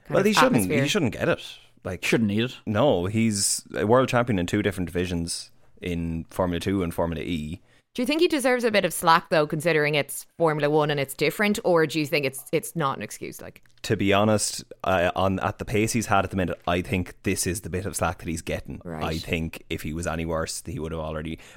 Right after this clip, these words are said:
Speaker 1: I think Red Bull are saving face a little <laughs> bit, that they don't wanna kick him so early in the season.
Speaker 3: Yeah.
Speaker 1: But I would also assume that this implies there's more going on behind the scenes than just his poor pace. Like, we obviously don't get much of an eye into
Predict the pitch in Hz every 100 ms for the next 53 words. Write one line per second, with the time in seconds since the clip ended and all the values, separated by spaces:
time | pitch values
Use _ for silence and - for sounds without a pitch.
0 | - - 104 87 87 98 85 80 87 80
1 | - 87 90 92 123 104 - - - -
2 | - - - - 113 - 123 107 107 98
3 | 104 104 101 107 107 127 143 - 107 95
4 | 92 95 - 107 95 90 87 - 104 107
5 | 110 110 110 113 104 107 98 - 92 90
6 | - 87 90 87 90 85 - 92 87 92
7 | 90 90 95 95 98 92 87 87 90 87
8 | 85 85 82 85 - 85 87 82 - 80
9 | 87 78 80 78 - - - 117 107 107
10 | 101 101 - 95 92 90 90 87 - 82
11 | 82 82 82 - 82 80 76